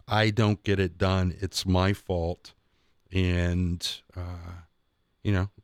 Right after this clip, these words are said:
we put a lot of pressure there until you come to the realization <laughs> that we all need God, and that whatever goals we do hit on our own, so to speak, um,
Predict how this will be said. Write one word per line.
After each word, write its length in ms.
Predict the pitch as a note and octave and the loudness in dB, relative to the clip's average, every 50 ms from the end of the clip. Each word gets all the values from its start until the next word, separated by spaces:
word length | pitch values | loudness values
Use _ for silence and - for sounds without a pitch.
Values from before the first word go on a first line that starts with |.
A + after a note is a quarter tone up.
| _ _ | _ _
we 100 | G#2 G#2 | -2 -2
put 180 | G2+ - B2+ A2+ | 0 2 0 2
a 40 | |
lot 160 | G#2 F#2+ F#2+ F2+ | 2 2 2 0
of 80 | F2+ | -2
pressure 420 | - - G2 G#2+ - - - F#2+ F2+ | -4 -2 -4 -2 -2 -2 0 0 0
there 300 | F2 F#2 F2+ F2+ F2+ - - _ _ _ _ _ _ _ _ _ _ _ _ | 2 2 0 0 0 -2 -6 _ _ _ _ _ _ _ _ _ _ _ _
until 300 | G#2+ G#2 - - - B2+ | 0 0 2 2 2 4
you 140 | B2 A#2 G#2 | 4 2 2
come 200 | - - A2 G#2 | 2 2 2 2
to 60 | G2+ | 2
the 120 | F#2 F#2+ F#2 | 2 2 2
realization 1000 | F#2+ G2 F#2+ F#2 F#2 F2+ F2 F2 - G#2 F#2+ G2+ G2 - - - G#2 F#2 F#2 F2+ | 2 2 2 2 2 0 0 0 0 0 2 2 2 2 2 2 2 2 2 2
<laughs> 20 | G#2+ G#2+ | 2 2
that 260 | - - C3 G2+ - | 2 2 0 0 2
we 140 | G#2+ G#2 G2+ | 2 4 4
all 180 | F#2+ F#2+ F#2+ | 4 4 4
need 400 | F#2+ F#2+ F#2 F#2 F2+ F#2 F#2 - - _ _ _ _ _ _ _ - F#2 | 4 2 2 2 0 0 -2 -6 -12 _ _ _ _ _ _ _ -4 0
God, 420 | - F#2+ F#2+ F2+ F2 E2+ E2+ F2+ - _ _ _ _ _ _ _ _ _ _ _ _ _ - | 2 2 2 2 0 -2 -4 -8 -12 _ _ _ _ _ _ _ _ _ _ _ _ _ 2
and 600 | G2+ G2 F#2+ F#2 F#2 F#2 F#2 F#2 F#2+ F2+ - - - - | 4 4 6 4 4 4 4 2 0 0 -4 -12 -20 -10
that 480 | - F#2+ G2 F2+ F2+ F2+ F2+ F2+ F2+ F2+ - _ _ _ _ _ _ _ _ | -2 0 0 2 2 2 0 0 -2 -4 -8 _ _ _ _ _ _ _ _
whatever 380 | - G#2 G#2+ A2 A2+ G#2 G2+ G2 | 2 2 4 4 4 4 2 0
goals 420 | F2 - G#2+ G#2 G2+ G2 - - | 0 2 0 2 0 0 -4 -6
we 140 | - F#2 F#2 | -6 -4 -4
do 320 | F2+ - - G#2+ G#2+ A2 | -4 0 2 2 4 4
hit 340 | G#2+ G2+ G#2 F#2+ F#2+ G2 - _ _ _ _ _ _ _ | 4 2 2 2 2 0 -2 _ _ _ _ _ _ _
on 240 | - F#2+ F#2+ F#2 | 2 4 4 4
our 320 | F2+ G2 F#2+ F2+ F2 F2 F#2 | 4 2 2 2 2 2 2
own, 200 | F#2 F2+ F#2 G2 | 2 2 2 2
so 240 | - - G2+ F2+ F2 | 0 0 -2 -2 -2
to 80 | F2+ | -2
speak, 560 | - - - - F#2+ F2+ F2 F2+ - - - - _ _ _ _ _ _ _ _ _ | -2 -4 -4 -2 0 0 0 -2 -4 -8 -16 -20 _ _ _ _ _ _ _ _ _
um, 500 | - F2+ F2+ F2 E2+ E2+ E2+ E2+ F2 G2+ | 0 2 2 2 2 2 2 0 0 -2